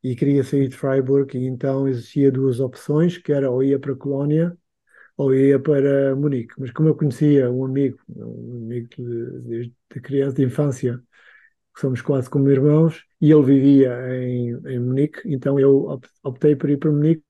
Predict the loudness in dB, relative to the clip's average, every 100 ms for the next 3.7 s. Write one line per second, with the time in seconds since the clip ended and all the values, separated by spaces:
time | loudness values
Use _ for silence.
0 | -20 -20 -8 -6 -4 -6 -6 -6 -8 -6
1 | -10 -8 -12 -12 -12 -12 -14 -16 -20 -20
2 | -20 _ -12 -8 -8 -8 -8 -10 -14 -12
3 | -14 -12 -14 -12 -12 -12